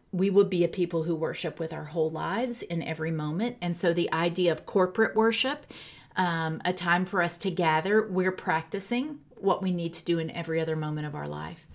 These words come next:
And the truth is that we sin and we, we, we need to be made new. And sometimes that's painful.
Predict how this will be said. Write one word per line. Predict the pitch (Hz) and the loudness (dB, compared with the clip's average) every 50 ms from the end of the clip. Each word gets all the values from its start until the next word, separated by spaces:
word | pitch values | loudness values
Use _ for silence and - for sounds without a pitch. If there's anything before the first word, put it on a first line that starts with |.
| - - - - - - - - _ - | -20 -18 -18 -18 -18 -20 -20 -16 _ 2
And | - 240 247 | 6 6 8
the | 262 254 | 8 6
truth | 262 - - 302 311 311 | 2 0 -2 -2 -2 -2
is | 320 285 240 226 | -2 -2 -2 -2
that | - 202 196 196 196 - | -2 -2 -2 -2 -4 0
we | 196 208 208 214 214 220 226 233 240 240 240 | 2 2 2 4 2 2 0 -2 -4 -4 -6
sin | 240 - - - - 247 240 247 240 202 170 170 170 165 - _ _ _ - - - _ _ _ _ - | -8 -8 -8 -6 -4 -4 -4 -4 -4 -4 -6 -8 -8 -10 -14 _ _ _ -20 -20 -20 _ _ _ _ -6
and | 190 190 190 190 185 185 180 180 180 180 175 180 185 180 - - - - _ _ - | -4 -2 -2 0 -2 -2 -2 -4 -4 -4 -4 -6 -6 -6 -8 -10 -10 -14 _ _ -6
we, | 202 196 208 196 196 196 196 196 196 196 202 202 190 _ _ _ _ _ _ _ _ _ _ _ _ _ _ _ _ _ _ _ _ _ _ _ _ _ _ _ _ _ _ _ _ _ _ - | 0 2 2 2 2 2 0 0 0 -2 -2 -4 -6 _ _ _ _ _ _ _ _ _ _ _ _ _ _ _ _ _ _ _ _ _ _ _ _ _ _ _ _ _ _ _ _ _ _ -10
we, | - 190 202 202 202 202 202 202 208 208 208 208 214 214 214 214 214 214 214 214 220 254 - - - _ _ _ _ _ _ _ _ _ - | -4 -2 -2 0 -2 -2 -4 -4 -4 -4 -4 -2 -2 -2 -2 -2 -2 -2 -2 -2 -4 -6 -8 -12 -18 _ _ _ _ _ _ _ _ _ -6
we | 190 185 180 | -4 -2 -2
need | 180 185 185 196 214 226 214 214 | 0 0 0 0 0 0 -2 -2
to | - 226 220 | -4 -4 -2
be | 220 220 208 | 0 0 0
made | 196 180 175 170 170 170 170 | 0 -2 -2 -4 -4 -4 -4
new. | 170 160 156 151 151 143 135 139 143 - - - | -6 -6 -6 -6 -6 -6 -6 -6 -8 -10 -12 -8
And | 165 156 156 151 | -6 -4 -4 -4
sometimes | - - 175 160 160 156 - - 156 156 151 147 - | -4 -4 -4 -4 -4 -6 -6 -6 -8 -8 -8 -8 -10
that's | - - - - - - | -10 -10 -10 -10 -12 -16
painful. | - - - - - - - - - - - | -16 -14 -12 -10 -10 -10 -12 -12 -14 -16 -16